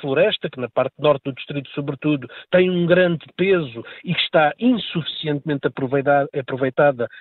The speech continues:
enquanto ativo económico e também ambiental.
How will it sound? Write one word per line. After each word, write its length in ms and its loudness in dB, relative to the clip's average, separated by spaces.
enquanto 640 0
ativo 680 -2
económico 760 0
e 100 -4
também 460 0
ambiental. 680 0